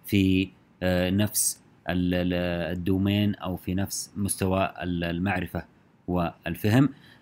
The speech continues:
آه، بعد ذلك لدينا المهارات. نلاحظ هنا أن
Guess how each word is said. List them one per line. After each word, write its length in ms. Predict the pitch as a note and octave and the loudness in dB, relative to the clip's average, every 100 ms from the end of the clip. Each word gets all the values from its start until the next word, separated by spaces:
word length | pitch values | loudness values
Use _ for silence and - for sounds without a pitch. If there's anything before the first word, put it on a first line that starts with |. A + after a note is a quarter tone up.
| - | -4
آه، 600 | F#2+ G2 F#2+ F#2+ F#2+ F#2 | 0 2 2 2 2 0
بعد 260 | F#2 A2+ A2 | 0 0 2
ذلك 240 | A#2 G2+ | 2 2
لدينا 260 | G#2+ G#2+ G2+ | 2 4 4
المهارات. 680 | F#2+ F2 F#2+ A2+ A#2 - D#2 | 2 0 0 0 -2 -4 0
نلاحظ 520 | G#2+ A#2+ G#2 F2+ E2 | 4 4 4 -2 -2
هنا 260 | F#2 A#2 - - - - _ | 0 0 -2 -8 -20 -20 _
أن 400 | A2+ A2 G2+ F#2 | 0 2 4 2